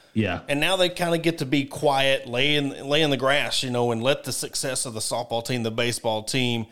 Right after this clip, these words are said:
Speaker 2: soccer team, women's basketball, you know, it doesn't take pressure off them, but it's almost like we're not talking about them, or we're really not thinking about what's going on behind the scenes. Do you think that kinda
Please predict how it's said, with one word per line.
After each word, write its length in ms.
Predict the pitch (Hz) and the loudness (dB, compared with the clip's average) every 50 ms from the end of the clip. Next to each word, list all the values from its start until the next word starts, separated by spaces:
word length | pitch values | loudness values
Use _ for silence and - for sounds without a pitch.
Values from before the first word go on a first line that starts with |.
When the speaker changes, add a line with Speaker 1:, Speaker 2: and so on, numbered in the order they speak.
| - - - _ - | -14 -20 -20 _ -8
Speaker 2:
soccer 400 | - - 139 127 131 - 135 123 | -6 -4 -2 -4 -4 -4 -6 -4
team, 380 | - - 131 127 120 120 117 | 0 0 2 2 2 2 2
women's 320 | 117 131 143 135 123 110 113 | 2 4 4 4 2 0 0
basketball, 480 | 127 123 127 117 - 123 113 107 110 | -2 0 0 -2 -2 -4 -4 -4 -4
you 60 | 113 120 | -2 -2
know, 180 | 113 113 110 - - - _ _ | -4 -4 -4 -8 -18 -20 _ _
it 180 | - 156 160 160 | -4 -4 -2 0
doesn't 360 | 175 196 185 - 208 - - | 2 0 0 0 -2 -4 -4
take 260 | - 156 135 - - | -4 -6 -6 -6 -6
pressure 400 | - - - - - - 147 131 | 0 2 2 4 4 2 2 4
off 140 | 117 110 - | 2 2 2
them, 180 | 127 117 113 113 | 0 -2 0 0
but 140 | 131 131 127 | 0 0 -2
it's 180 | 131 - - | -2 -4 -4
almost 260 | 180 202 190 165 - | -4 -2 -2 -4 -4
like 220 | 147 127 - - - - - - _ - | -4 -4 -6 -6 -12 -20 -20 -16 _ -2
we're 120 | 131 135 | 0 0
not 220 | 165 160 - - | 0 0 -2 -4
talking 480 | - - - 156 156 160 160 - 175 151 | -8 -6 -4 -2 -2 -2 -2 -2 -4 -4
about 320 | 139 139 135 127 127 - | -2 -2 -2 -2 -2 -4
them, 240 | - 131 127 127 123 | -2 -2 0 0 0
or 120 | 113 107 107 | -2 -2 -4
we're 400 | 107 113 113 110 110 120 147 151 | -4 -4 -4 -4 -4 -4 -4 -2
really 220 | 165 180 190 185 | -2 0 0 0
not 340 | 160 143 139 135 123 - - | 2 2 2 2 2 0 -4
thinking 460 | - - 151 147 143 - 143 123 117 | -8 -4 -2 -2 0 0 -2 -2 -2
about 560 | 110 104 113 110 110 110 110 - - - - - _ _ _ _ _ _ _ _ - | -4 -4 -6 -6 -6 -6 -8 -8 -10 -12 -14 -14 _ _ _ _ _ _ _ _ -4
what's 240 | 135 151 160 156 - | 0 0 0 0 0
going 340 | 151 151 151 147 143 135 127 | 0 2 2 2 2 2 0
on 380 | 120 120 123 123 127 127 120 | 0 0 0 0 -2 -4 -4
behind 340 | 110 104 - - 147 139 131 | -6 -8 -6 -2 -2 -2 -2
the 60 | 120 | -2
scenes. 480 | - - - 143 127 139 151 165 160 - | -2 -2 -2 -2 0 0 0 -2 -2 -4
Do 120 | - 120 | -6 -4
you 120 | 135 175 180 | -4 -4 -4
think 260 | - 254 254 247 226 | -2 -2 -2 -2 -2
that 160 | 208 - - | -6 -8 -8
kinda 400 | - - 175 160 151 135 117 - | -4 -2 0 2 2 2 2 0